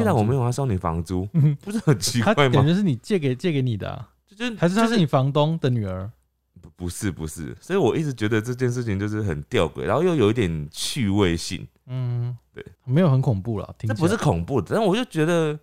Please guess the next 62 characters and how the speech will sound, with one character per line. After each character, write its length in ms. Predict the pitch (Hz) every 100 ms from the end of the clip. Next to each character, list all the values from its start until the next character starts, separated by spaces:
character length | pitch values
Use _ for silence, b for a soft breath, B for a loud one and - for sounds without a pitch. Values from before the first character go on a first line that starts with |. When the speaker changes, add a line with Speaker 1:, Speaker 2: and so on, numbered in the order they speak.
| _ -
Speaker 1:
有 100 | 170
一 40 |
种 180 | 214 127
很 180 | 123 101
玄 320 | - - 104
妙 260 | 139 165
的 120 | 110 87
感 260 | 78 76
觉。 240 | 73 71 67
那 160 | 185 214 B B B
后 160 | 202
来 240 | 180 120 117 b b -
就 120 | 165
人 120 | 139
家 120 | 123
留 240 | 139 101 101
言 120 | 98
不 80 | 92
是 140 | 107
说， 140 | 113 107
说 180 | 110 104
那 100 | 113
个 180 | 95
是 240 | 90 - 101
地 240 | - 101
基 240 | 76 85 85
主 220 | - 62
嘛， 200 | 50 50
我 80 | 71
就 100 | 123
觉 200 | 151 101
得， 280 | 101 92 90 127
哦， 200 | 123 135
如 80 | 208
果 80 | 180
是 100 | 180
地 160 | 190
基 160 | 160 180
主， 160 | 156
好 140 | 95 92
像 260 | 156 170 156 _ _ _ _ _ -
也 100 | 107
没 100 | 160
有 160 | 185
什 80 | 120
么 100 | 95
不 100 | 98
好。 240 | 147 92 80
那 120 | 175
我 120 | 113
就 120 | 104
想 240 | 156 101 87
说， 100 | 117
啊， 100 | 147
那 120 | 147
我 60 | 127
下 100 | 139
次 160 | 139
好 100 | 113
像 180 | 90 120
家 160 | 120 117
里， 260 | 90 55